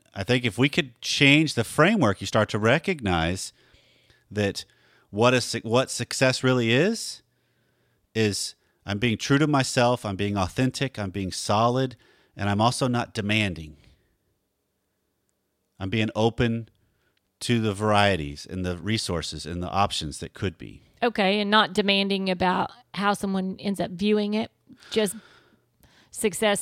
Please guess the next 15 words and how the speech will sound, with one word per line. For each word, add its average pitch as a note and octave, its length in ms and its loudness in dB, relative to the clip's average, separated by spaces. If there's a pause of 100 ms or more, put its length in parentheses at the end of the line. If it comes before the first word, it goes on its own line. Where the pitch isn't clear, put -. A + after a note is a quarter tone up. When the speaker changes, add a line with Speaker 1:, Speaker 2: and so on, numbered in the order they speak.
Speaker 2:
that G3+ 200 -2
you, F#3+ 220 -10 (760)
you G#3+ 140 -2 (160)
aired A3+ 300 2
whatever G3 380 0
it's, - 340 -8 (140)
it G3 140 -2
was, G3+ 440 2
and F#3+ 100 -2
now F3+ 180 -2
it's F#3+ 140 -8
on F3 120 -4
the F3 60 -6
table. F3+ 420 -10
Speaker 1:
Right, C#3 240 4